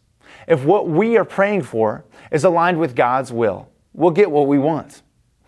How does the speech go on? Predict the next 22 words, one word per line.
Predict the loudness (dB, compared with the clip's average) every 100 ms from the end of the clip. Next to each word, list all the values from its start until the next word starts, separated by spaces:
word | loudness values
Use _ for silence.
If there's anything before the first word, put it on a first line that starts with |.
| -20 -20 _
In | -8
First | 2 2 2 -2
John | 0 2 0 -6 -4
chapter | -2 -2 -4
five, | -2 0 2 0 -4 -12 -20 -8
it |
says | 0 2 2
it | -2
this | -4 -4
way, | -6 -6 -8 _ _ _ _ _ _ _ 0
"And | 2
if | 0
we | 0
know | 2 2 2
that | 0
He | -2
hears | -4 0 2 2 2
us | 0 -2 -12
in | -8 -4
whatever | 0 2 2 2 2
we | 2 2
ask, | 0 -4 -10 -20